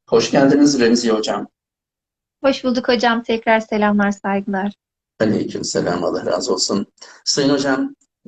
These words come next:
Speaker 1: bize meditasyon yaptırmanızı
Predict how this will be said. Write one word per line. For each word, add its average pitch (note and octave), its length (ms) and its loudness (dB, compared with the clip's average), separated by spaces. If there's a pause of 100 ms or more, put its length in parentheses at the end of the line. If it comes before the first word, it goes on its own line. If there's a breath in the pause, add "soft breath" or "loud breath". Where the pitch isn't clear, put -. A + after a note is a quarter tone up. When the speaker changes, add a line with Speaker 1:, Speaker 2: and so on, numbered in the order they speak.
Speaker 1:
bize C3 400 0 (120)
meditasyon A#2 840 -6 (380)
yaptırmanızı G2 840 -6